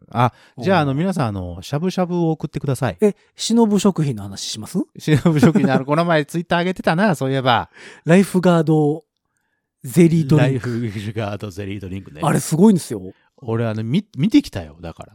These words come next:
Speaker 1: 気になってるからさ。
Speaker 2: パチパチの元一、二と、
Speaker 1: うん。
Speaker 2: シュワシュワの元一がついてるんですよ。
Speaker 1: そうなのよ。俺、それ見てびっくりしたよ。「何これ？」と思って。
Speaker 2: 昨日飲みました。
Speaker 1: 昨日飲んだ。どうですか、
Speaker 2: うん。
Speaker 1: 感想は。
Speaker 2: <laughs> あのね、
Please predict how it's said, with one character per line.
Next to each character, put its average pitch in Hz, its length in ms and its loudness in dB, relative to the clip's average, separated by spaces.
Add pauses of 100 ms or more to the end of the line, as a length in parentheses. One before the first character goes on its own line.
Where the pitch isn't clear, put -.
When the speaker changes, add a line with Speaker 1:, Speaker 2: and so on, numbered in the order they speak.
Speaker 1:
気 104 120 -12
に 107 100 -4
な 95 100 -6
っ - 40 -16
て - 140 -14
る - 60 -16
か - 100 -16
ら - 80 -20
さ。 - 60 -4
Speaker 2:
パ 160 80 -4
チ 175 120 -2
パ 185 140 0
チ 202 180 0
の 214 480 4
元 180 380 2
一、 151 320 -6
二 113 300 -12
と、 117 300 -6 (160)
Speaker 1:
う 92 40 -14
ん。 85 240 -10
Speaker 2:
シ 78 240 -6
ュ - 20 0
ワ 151 120 0
シ - 160 -4
ュ - 20 0
ワ 156 100 2
の 160 140 2
元 170 320 0
一 120 260 -10
が - 120 -18
つ - 120 -16
い 110 40 -14
て - 100 -16
る 190 100 0
ん - 40 -16
で - 80 -20
す - 180 -6
よ。 180 60 2
Speaker 1:
そ 139 320 6
う 95 40 -6
な 78 140 -16
の 76 80 -20
よ。 80 160 -20
俺、 95 140 -8
そ 139 140 -4
れ 151 100 0
見 180 120 0
て 117 100 -8
び 117 120 -6
っ - 100 -2
く 196 100 0
り 202 60 4
し - 80 -4
た - 80 -2
よ。 90 120 -4
「何 151 280 4
こ 92 160 -10
れ？」 73 140 -18
と - 120 -18
思 139 100 -18
っ - 20 -20 (140)
て。 - 100 -20
Speaker 2:
昨 - 100 -2 (240)
日 98 60 -14
飲 104 60 -14
み 110 100 -14
ま 107 140 -14
し - 80 -16
た。 - 100 -20 (220)
Speaker 1:
昨 175 180 4
日 113 60 0
飲 117 100 0
ん 90 60 -8
だ。 - 160 -14
ど 117 140 6
う - 20 6
で 135 80 0
す 95 80 -8
か、 - 40 -18
Speaker 2:
う - 20 -20
ん。 - 20 -20
Speaker 1:
感 87 240 -16
想 82 260 -12
は。 82 80 -18 (120)
Speaker 2:
<laughs> - 100 -18
あ 180 120 2
の 143 280 -8
ね、 - 300 -10